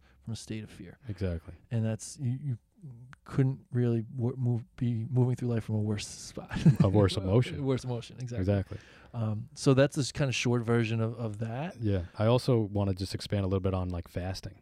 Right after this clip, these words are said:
Speaker 2: right?
Speaker 1: Yes.
Speaker 2: So fasting's huge. Um, it's, and it's beneficial. And just like you said, you did a thirty-day fast. Um, and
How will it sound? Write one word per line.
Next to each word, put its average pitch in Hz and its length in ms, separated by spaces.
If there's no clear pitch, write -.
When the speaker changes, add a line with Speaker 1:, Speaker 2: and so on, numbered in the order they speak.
Speaker 2:
right? 98 200
Speaker 1:
Yes. 123 320
Speaker 2:
So - 160
fasting's 110 440
huge. 101 320
Um, 90 360
it's, 95 160
and 104 140
it's 90 120
beneficial. 98 540
And 82 80
just 92 140
like 92 100
you 87 60
said, 107 220
you 92 80
did 101 120
a 87 60
thirty-day 90 420
fast. - 460
Um, 98 380
and 95 340